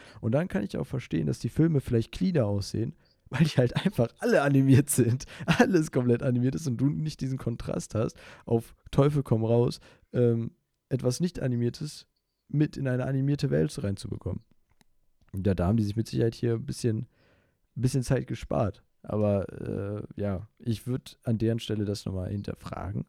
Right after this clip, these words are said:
und nochmal überdenken, ob es sich wirklich lohnt, bei so einem hohen Standard zu bleiben und vielleicht auch einfach, wie gesagt, wie wir es bei Mandalorian Staffel eins zum Beispiel gesehen haben, einfach mal in kleineren, kleineren Bereichen sich aufhalten und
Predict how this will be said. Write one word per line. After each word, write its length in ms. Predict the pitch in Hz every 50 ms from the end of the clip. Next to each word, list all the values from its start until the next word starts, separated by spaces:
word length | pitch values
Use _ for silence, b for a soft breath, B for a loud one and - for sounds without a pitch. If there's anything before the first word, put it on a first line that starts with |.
| _
und 140 | - - 98
nochmal 240 | 92 85 87 95 -
überdenken, 640 | - 92 - - _ - 95 98 110 - 139 127 123 B B B B B B B
ob 160 | - 110 110
es 120 | 113 -
sich 200 | - 95 92 110
wirklich 400 | - 113 - - 117 107 - -
lohnt, 240 | 101 98 98 - B B B B B -
bei 120 | - 92 92
so 100 | 95 110
einem 160 | 107 101 95
hohen 180 | 95 98 98
Standard 360 | 95 - - 92 95 95 90 -
zu 120 | - -
bleiben 360 | - 92 92 104 110 113 127 135
und 240 | - 107 101 95 -
vielleicht 440 | - - - 98 98 101 107 - -
auch 140 | 95 -
einfach, 580 | - 95 101 98 - - 98 98 95 95 - _ _ _ _ 127
wie 100 | 104 92
gesagt, 320 | 85 - 95 98 98 - -
wie 100 | 101 90
wir 80 | 95
es 100 | 92 -
bei 220 | - - 87 87 90 87 - - - _
Mandalorian 580 | 107 101 98 95 95 90 92 95 98 104 104 101
Staffel 320 | - - 90 90 - -
eins 180 | - 98 104 -
zum 100 | - 101
Beispiel 180 | 98 - -
gesehen 240 | - 98 98 92 87
haben, 140 | 92 95 95 B B B B B
einfach 160 | - 147 160
mal 140 | 156 131 127
in 80 | 131
kleineren, 560 | - - 123 123 123 123 117 117 120 117 - b b b b _ -
kleineren 480 | - 127 127 127 123 123 123 123 123
Bereichen 540 | 120 123 - - - - 185 - - - 101
sich 280 | - - 98 - - -
aufhalten 540 | 95 95 - - 95 95 92 90 - 117
und 240 | 117 - 101 101 -